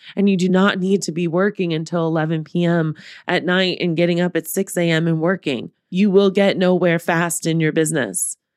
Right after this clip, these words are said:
You might feel busy, but are you actually striving and moving and, and changing things? Probably not.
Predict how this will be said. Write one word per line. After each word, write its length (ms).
You 140
might 240
feel 300
busy, 480
but 120
are 80
you 140
actually 540
striving 680
and 160
moving 480
and, 280
and 180
changing 460
things? 420
Probably 460
not. 340